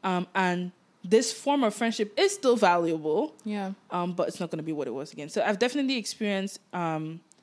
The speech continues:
Speaker 1: definitely sec-, given, I've given second chances.
Speaker 2: Mm-hmm.
Speaker 1: I've received second chances,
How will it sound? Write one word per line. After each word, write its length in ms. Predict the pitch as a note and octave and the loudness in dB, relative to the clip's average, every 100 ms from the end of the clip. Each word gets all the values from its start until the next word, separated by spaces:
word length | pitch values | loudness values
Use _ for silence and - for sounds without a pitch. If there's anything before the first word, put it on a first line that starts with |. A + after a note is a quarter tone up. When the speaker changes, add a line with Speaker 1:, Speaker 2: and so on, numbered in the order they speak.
| _ _ | _ _
Speaker 1:
definitely 380 | F#3 F#3 F3+ F3+ | -6 -4 -4 -4
sec-, 380 | - E3+ - F#3 | -4 -6 -6 -2
given, 300 | A3 G#3+ A#3 - | 0 2 0 -2
I've 160 | F3+ | -6
given 220 | F3+ G#3+ A#3 | -4 -4 -4
second 320 | F3 F#3 F3+ | -6 -8 -10
chances. 580 | E3 E3+ - A3+ B3+ - | -12 -12 -8 -6 -6 -6
Speaker 2:
Mm-hmm. 280 | G3+ G3 F3+ | -6 -6 -4
Speaker 1:
I've 240 | F#3 F3+ F3 | -4 -4 -4
received 420 | E3+ - B3+ B3+ | -10 -6 -6 -4
second 320 | F3+ F3 F3+ | -6 -8 -10
chances, 580 | - E3 E3+ F3+ F3+ | -12 -16 -12 -10 -10